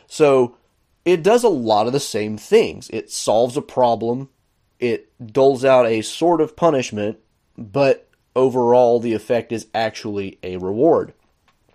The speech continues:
Now, the one thing that I wanted to come back to was Baragond, like I said, is kind of a nobody. His position as a guard of the Citadel is considered, at least by his son Bergil, to be a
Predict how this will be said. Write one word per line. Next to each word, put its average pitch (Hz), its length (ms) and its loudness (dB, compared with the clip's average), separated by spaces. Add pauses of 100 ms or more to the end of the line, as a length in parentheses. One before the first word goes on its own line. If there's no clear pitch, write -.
(720)
Now, 135 160 2
the 131 120 0
one 139 200 -2
thing 135 160 -4
that 127 80 -4
I 127 60 0
wanted 123 220 -2
to 110 60 -8
come 117 200 -6
back 151 260 0
to 110 220 -4
was 104 400 -2 (1160)
Baragond, 135 640 4
like 120 200 2
I 110 80 0
said, 120 460 0
is 104 140 -4
kind 165 260 -4
of 127 60 -2
a 117 60 -2
nobody. 110 600 -2
His 120 420 -8 (380)
position 143 720 -4
as 160 300 0
a 127 100 2
guard 117 300 2
of 98 60 -6
the 98 80 -8
Citadel 101 760 -2
is 107 320 -6
considered, 107 560 -6
at 104 120 -6
least 127 220 -6
by 110 120 -2
his 98 160 -10
son 98 280 -8
Bergil, 104 440 -4
to 113 100 -8
be 98 260 -6
a 90 240 -8